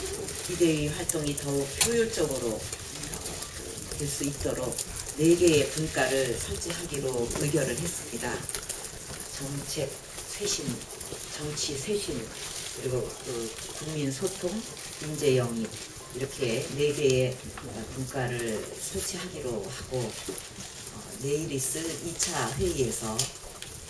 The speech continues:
그 구성, 그 분과 구성을 마치고 본격적인 활동으로 들어가기로 이렇게 했습니다. 이제 우리에게 남은 것은 실천이라고 생각을 합니다. 한나라당의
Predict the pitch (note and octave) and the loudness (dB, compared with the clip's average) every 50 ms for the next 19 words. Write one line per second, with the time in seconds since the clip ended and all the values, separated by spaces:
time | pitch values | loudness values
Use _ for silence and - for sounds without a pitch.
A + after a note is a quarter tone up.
0 | - - - A2+ - - - - D3+ - - C#3 B2+ A#2 A2+ G#2+ - - - - | -10 -10 -8 -8 -8 -8 -6 -4 -4 -2 -2 -2 -2 -4 -4 -8 -10 -10 -12 -12
1 | - - B2 A2+ - - B2 - - - D3 D3+ C3+ - D3 C#3 C3 B2+ - - | -10 -8 -8 -8 -6 -6 -6 -8 -8 -8 -8 -6 -4 0 2 2 2 2 0 -4
2 | D3+ C3 C3 B2+ C3+ C3 C3+ - - - - - - - - - C3 B2+ - - | -4 -2 -2 0 2 2 0 0 -2 -6 -8 -10 -10 -8 -4 -2 -2 0 0 -2
3 | C3 C3 C3+ C3 - C#3 C3+ - F3 C3+ A#2 - C#3 B2+ - B2 A#2+ A#2+ A#2 A2 | -2 0 -2 -2 -2 -2 -4 -2 -2 -2 -2 0 -2 -2 0 -2 -2 -4 -4 -6
4 | - G3 G3+ - - F3 C#3 C3 B2 A#2+ A2 G#2 - - - - - - - - | -6 -8 -8 -6 -6 -4 -2 -2 -2 -2 -2 -4 -4 -6 -8 -8 -12 -12 -10 -8
5 | C#3 B2+ B2+ B2 A#2+ A2+ A2 A#2 A#2 A#2+ A#2+ A2+ A2 - - - C3 C3 - - | -6 -4 -4 -2 -2 -4 -4 -4 -4 -4 -4 -6 -6 -6 -4 -4 -4 -4 -4 -6
6 | - A#2+ A2 G#2 - - - - - C3 A#2+ A2 A2 A2+ A2 G#2+ - - - - | -4 -4 -4 -4 -4 -4 -4 -2 -2 -2 -4 -4 -4 -4 -4 -6 -6 -8 -12 -12
7 | - - - - - - - - - - - - - - - - - - - - | -12 -12 -10 -12 -12 -12 -12 -12 -12 -12 -12 -12 -12 -12 -12 -12 -10 -6 0 2
8 | F3 E3+ D#3 D3+ D3+ E3+ F3 E3+ D#3 D3 D3 C#3+ A#2 A2 A#2+ C3+ C#3+ C#3+ C#3+ C3+ | 4 4 4 2 4 8 8 8 8 6 2 0 0 0 -2 -2 -2 -2 0 0
9 | B2+ B2 - D3 D3 C#3+ C3+ B2 A#2 - - - - - - - - - C4+ A3+ | 0 0 -2 -2 -2 -2 -2 -4 -4 -6 -8 -10 -8 -4 -2 2 2 2 2 2
10 | - - A#3 A3 F#3 D#3+ C3+ B2+ B2 A#2+ B2 B2 A#2 A2+ A#2 - - - G3+ F3+ | 0 0 0 0 0 0 0 0 0 0 0 -2 -2 -2 -2 -4 -4 -4 -4 -2
11 | C#3+ B2+ A#2+ A#2+ A#2 B2+ D3 C#3+ B2+ A#2 - A2+ A2 - - F#2 D#3+ - - F3+ | -2 -2 -2 -2 -4 -4 -4 -4 -4 -4 -2 -2 -2 -2 -2 -2 -2 -2 -4 -4
12 | - - - - - - - - - - - - - - - - - - - - | -4 -6 -6 -6 -8 -8 -8 -8 -8 -8 -6 -8 -8 -8 -8 -10 -8 -8 -6 -6
13 | - A3+ B3 B3+ B3 A#3 G#3+ F3 - - C#3+ C#3 C3+ C#3 C#3+ C3+ B2+ B2 - | -4 -2 2 4 6 6 8 6 6 4 2 2 2 2 2 2 2 0 0